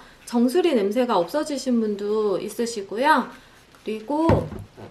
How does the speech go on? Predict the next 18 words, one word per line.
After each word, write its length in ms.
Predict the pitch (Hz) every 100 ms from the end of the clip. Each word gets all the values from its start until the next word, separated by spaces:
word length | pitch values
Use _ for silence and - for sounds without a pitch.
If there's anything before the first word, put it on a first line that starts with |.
| - _ _ - _ _ _ - - - -
거품이 540 | - 247 - 349 339
풍성하기 640 | 370 392 403 370 285 254 -
때문에 680 | 208 208 233 320 277 - - -
세정력이 600 | - 427 466 427 311 247
굉장히 420 | 220 208 220 208
좋다고 400 | 214 196 311 269
하시더라고요. 920 | 226 220 190 180 170 170 180 220 202 170 - _
또한 240 | - 226 208
머릿결이 1040 | 190 196 294 - 214 185 190 208 175 151 - -
손상이 520 | - 392 392 392 349 262
된 260 | 202 185
게 320 | 196 311 381 - -
이제 100 | - 202
복구가, 920 | 254 240 254 240 185 185 214 185 160 - -
어, 140 | 180
잘 240 | 170 220 214
되는 600 | 262 254 226 226 233 160 - - _ -
그런 520 | 226 208 226 320